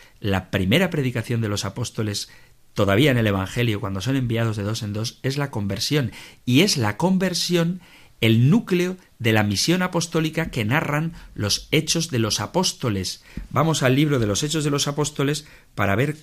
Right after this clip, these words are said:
cuánto insiste este texto de la Sagrada Escritura en la predicación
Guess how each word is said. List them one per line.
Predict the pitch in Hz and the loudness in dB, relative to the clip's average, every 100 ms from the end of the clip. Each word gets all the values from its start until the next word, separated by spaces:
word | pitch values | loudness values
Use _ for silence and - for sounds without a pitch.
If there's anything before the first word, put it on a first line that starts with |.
| - | -12
cuánto | - 151 185 180 165 170 165 | 4 6 6 4 2 0 0
insiste | 156 147 - 165 - - 135 151 - - - | 0 2 0 0 0 0 -2 -4 -16 -20 -6
este | 110 - 143 139 131 127 123 120 - | -4 -2 0 2 2 0 -2 -4 -2
texto | 135 - 104 | -2 -2 -4
de | 92 | -6
la | 98 | -8
Sagrada | 92 107 143 | -4 0 0
Escritura | 147 - 139 139 139 147 - - | 0 -4 -4 -2 -2 -6 -18 -8
en | 131 143 | -2 0
la | 151 | 0
predicación | 151 113 110 104 - 143 160 | 0 0 0 -4 -2 0 0